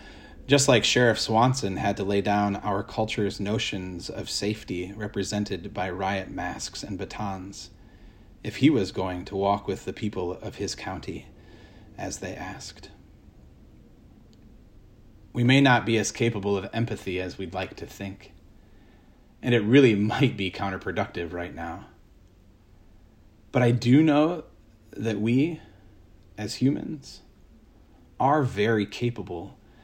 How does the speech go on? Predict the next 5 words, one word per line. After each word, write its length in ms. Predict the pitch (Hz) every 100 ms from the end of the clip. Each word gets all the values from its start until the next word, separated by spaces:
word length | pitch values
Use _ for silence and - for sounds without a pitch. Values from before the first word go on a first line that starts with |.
| - - - - -
of 180 | 110 -
compassion. 720 | - - 101 - 80 80 - - - - - - - - - - - - - - - - - - -
In 120 | 131
fact, 300 | 131 135 - - - - - - _ -
compassion 640 | - 127 151 160 139 117